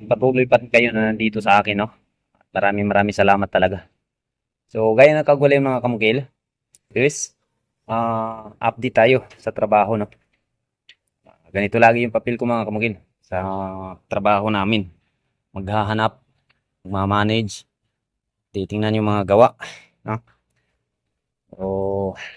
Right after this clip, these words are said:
hindi basta-bastang pasanay na trabaho. No? Ngayon, mga kamukil, na-realize ko talaga na ang pangungontrata talagang hindi basta-basta.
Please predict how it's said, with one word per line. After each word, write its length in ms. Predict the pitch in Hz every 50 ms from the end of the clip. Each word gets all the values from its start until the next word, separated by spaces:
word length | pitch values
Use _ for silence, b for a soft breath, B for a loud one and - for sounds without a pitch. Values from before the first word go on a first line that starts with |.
| B B B _ _ _ _ _ _ _ _ _ _ _ _ _ _ _ _
hindi 160 | - 101 107 107
basta-bastang 560 | 104 113 107 - 123 117 113 - - 117 104
pasanay 400 | 107 104 120 107 107 113 123 117
na 80 | 110
trabaho. 440 | - - 107 101 107 98 101 117 107 - _ _ _ _ _ _ _ _ _ _ _ _ _ _
No? 80 | - 104 _ _ _ -
Ngayon, 200 | 107 117 127 123
mga 180 | 123 120 117 110 113
kamukil, 200 | 113 117 113 110 107
na-realize 440 | 107 113 113 117 110 113 117 - -
ko 80 | 117 -
talaga 320 | - 107 110 101 110 107
na 160 | 107 101 92
ang 80 | 101 -
pangungontrata 640 | 107 104 104 104 104 104 98 - 92 92 - 98 -
talagang 400 | - 98 95 95 98 95 95 95
hindi 240 | 95 95 92 95 92
basta-basta. 720 | - - - - 90 87 95 - - - - - -